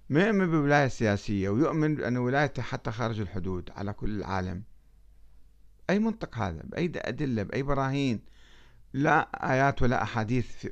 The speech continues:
في، في ذلك. كلام ظن في ظن في، في ظن، وفرضية في فرضية في فرضية.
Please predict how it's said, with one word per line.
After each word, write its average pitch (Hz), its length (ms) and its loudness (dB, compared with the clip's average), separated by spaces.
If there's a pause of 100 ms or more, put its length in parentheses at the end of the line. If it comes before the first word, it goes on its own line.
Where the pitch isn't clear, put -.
في، - 260 -12
في - 140 -4
ذلك. 87 320 -2 (400)
كلام 160 460 4 (1900)
ظن 175 240 6
في 135 220 0
ظن 160 240 2
في، 131 200 -2
في - 220 -6
ظن، 113 260 -2 (560)
وفرضية 135 720 4
في 143 180 -2
فرضية 131 480 2
في 131 160 -2
فرضية. 95 540 -4